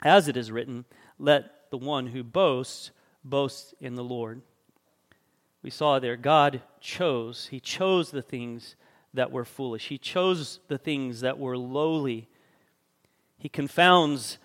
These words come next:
the wise of this world with the things that he does, so that we might know that it is from him and not from man. And so it is with these simple men. God was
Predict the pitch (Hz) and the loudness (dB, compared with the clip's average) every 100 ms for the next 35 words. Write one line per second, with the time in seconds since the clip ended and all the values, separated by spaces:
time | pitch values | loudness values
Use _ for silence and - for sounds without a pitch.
0 | - 135 139 151 151 139 135 127 120 139 | -6 2 10 12 12 8 0 -4 -6 -4
1 | 151 147 127 117 107 - _ _ _ _ | 2 4 4 0 -6 -18 _ _ _ _
2 | _ _ _ 135 131 156 156 139 120 135 | _ _ _ -4 -2 0 0 0 -2 -2
3 | 123 135 127 117 - 135 135 143 147 135 | -4 -2 0 -2 -4 -6 -4 -2 0 -2
4 | 131 143 156 131 120 117 _ _ 135 131 | 0 2 4 4 0 -8 _ _ -4 -2
5 | 131 120 - 123 127 - 143 120 113 117 | 0 -4 -8 -10 -8 -6 -4 -4 -8 -14
6 | _ _ 131 135 143 135 - 127 127 135 | _ _ -6 0 0 0 -6 -10 -6 -4
7 | 123 117 110 _ _ _ _ _ 131 123 | -4 -4 -10 _ _ _ _ _ -10 2
8 | 165 165 156 147 139 143 - 165 156 131 | 4 6 2 -2 -4 -4 -4 -4 -2 -4
9 | 135 143 120 120 131 143 139 135 131 - | -2 -2 -2 0 6 6 4 -2 -4 -6